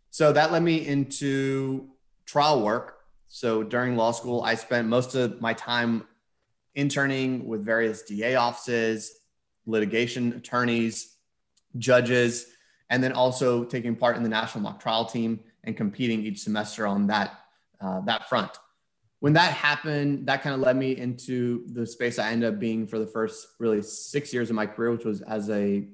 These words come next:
criminal prosecutor. And that started in Denton County, which is a little bit north of Dallas. And after two years, I came down to Dallas County, which is obviously the big county here. Ended up getting a job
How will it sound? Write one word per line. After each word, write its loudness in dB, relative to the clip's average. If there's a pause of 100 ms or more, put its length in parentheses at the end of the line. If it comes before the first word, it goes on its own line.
(360)
criminal 0
prosecutor. -2 (500)
And 0 (520)
that 0
started 4
in 0
Denton 0
County, -2
which -2
is -6
a -4
little 2
bit -2
north -2
of -2
Dallas. 0 (160)
And -2
after -2
two -4
years, 2 (240)
I -2
came -2
down 0
to -4
Dallas 0
County, -6
which -4
is -4
obviously -8
the -4
big -4
county -4
here. -6 (560)
Ended 4
up -2
getting 4
a 4
job 4